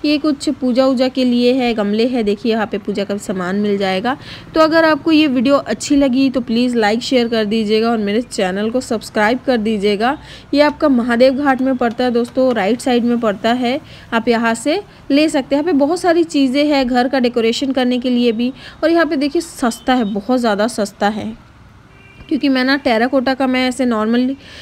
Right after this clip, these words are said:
nursery visit करते रहती हूँ, मेरे को कहीं ऐसे सस्ते नहीं मिले। तो मिलते हैं next video पे।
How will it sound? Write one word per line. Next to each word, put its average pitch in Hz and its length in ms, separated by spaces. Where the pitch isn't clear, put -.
nursery 233 400
visit 262 320
करते 247 340
रहती 254 280
हूँ, 247 80
मेरे 240 120
को 254 80
कहीं 233 320
ऐसे 240 220
सस्ते 226 320
नहीं 233 260
मिले। 226 300
तो 302 260
मिलते 254 320
हैं 311 260
next 277 320
video 294 280
पे। 285 380